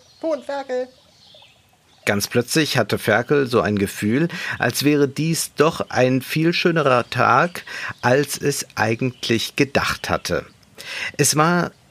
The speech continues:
Speaker 2: so schön warm und die Sonne schien auch.
Speaker 1: „Puh“,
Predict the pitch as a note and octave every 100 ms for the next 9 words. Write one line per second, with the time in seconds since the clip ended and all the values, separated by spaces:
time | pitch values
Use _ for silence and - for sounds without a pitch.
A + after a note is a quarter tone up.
0 | - C3 C#3+ D3+ D3+ D3+ - - D#3 D3
1 | D3+ D#3+ G2 E2+ A#2+ A#2+ C#3 A#2+ D3 F3+
2 | F3 E3 - D#3 C#3 C#3+ - - - -
3 | - - - - D4+ D#4